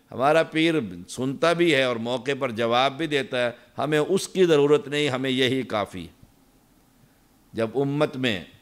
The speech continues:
उम्मत की अक्सरियत में ये कुफ्र फैल जाए कि अल्लाह की इस तरह अलन ऐलान उर्स मनाकर तौहीन की जा रही हो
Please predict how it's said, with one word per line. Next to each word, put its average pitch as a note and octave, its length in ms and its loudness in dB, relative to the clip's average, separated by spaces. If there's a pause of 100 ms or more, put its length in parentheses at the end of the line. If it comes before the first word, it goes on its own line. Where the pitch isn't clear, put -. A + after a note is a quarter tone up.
(140)
उम्मत C#3 400 -2
की C#3+ 160 -6
अक्सरियत D#3 800 0
में C3 160 -4
ये C#3 320 -2
कुफ्र B2 380 -4
फैल G#2 400 -4
जाए F2+ 320 -4 (1800)
कि - 40 -8
अल्लाह D3 440 2
की D3 180 -2
इस E3 340 -4
तरह B2 320 2 (600)
अलन D3 280 2
ऐलान C3+ 840 0 (1000)
उर्स E3 320 0
मनाकर B2+ 560 0
तौहीन A#2+ 640 -2
की C3 200 -4
जा G#2+ 180 2
रही F#2+ 300 -4
हो E2+ 220 -10